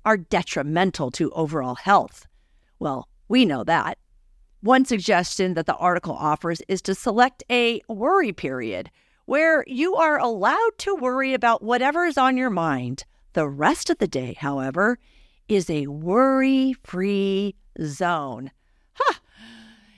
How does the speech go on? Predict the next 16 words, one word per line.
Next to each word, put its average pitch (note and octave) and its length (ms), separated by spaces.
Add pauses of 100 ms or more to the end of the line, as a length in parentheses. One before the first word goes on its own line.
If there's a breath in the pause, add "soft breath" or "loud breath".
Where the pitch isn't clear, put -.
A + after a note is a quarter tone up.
If C4+ 240
in D4 140
your C#4 140
worry-free C#4+ 600
zone B3+ 400
a A#3 100
worry A3+ 240
comes G#3 320
to G#3+ 140
mind, G3 460
write G#4+ 420
it A#4+ 160 (240)
down C#4 240 (160)
and B3+ 180
then C#4 180
continue C4 840